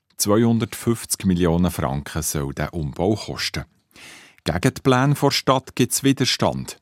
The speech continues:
Am Morgen hat der Verein Spurwechsel zusammen mit anderen rot-grünen Organisationen eine Initiative eingereicht. Die verlangt, dass die Stadt Bern den Ausbau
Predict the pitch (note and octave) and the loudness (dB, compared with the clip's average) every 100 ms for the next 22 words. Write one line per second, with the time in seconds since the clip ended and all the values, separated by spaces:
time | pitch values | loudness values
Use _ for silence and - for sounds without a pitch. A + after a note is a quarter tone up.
0 | _ D#2 D2+ D#2+ G2 F#2+ G2 D#2+ - C#2 | _ -4 -2 0 0 0 0 0 -2 -6
1 | - D2+ E2+ F#2 - F#2+ A#2 A#2 A2 - | -4 -2 0 0 0 0 2 2 0 0
2 | - G#2+ F2+ - - - G2 G2 F#2+ D#2 | 0 0 -2 -12 -20 -4 0 2 2 2
3 | - D2+ F#2 E2+ D#2 D#2 D#2+ - E2 D#2 | 0 0 2 2 2 0 -2 -4 -2 0
4 | D#2+ C#2+ D#2 D2 D#2+ E2 F2 - G2+ F#2 | 0 -2 -8 -4 -4 -2 -4 -2 0 4
5 | G2+ G2 - - - A#2 - A2 A2 - | 4 2 0 -16 -4 -2 0 0 0 0
6 | A2 - - D#2+ - - D#2+ D2+ E2 D#2 | -2 -4 -4 -4 -4 -10 -10 -8 -4 -2
7 | C2 - - _ _ _ - F2+ E2 D2 | -4 -8 -16 _ _ _ -4 -2 0 -2
8 | D2+ F#2 A2 - - - - - D2 - | 0 2 2 0 -18 -20 -20 -10 -8 -6
9 | - - D2 - E2+ D#2+ F#2+ F2+ F2 A#2 | -6 -2 -4 -2 -2 2 0 0 -6 -4
10 | G#2 - F2+ E2+ | -4 -2 0 0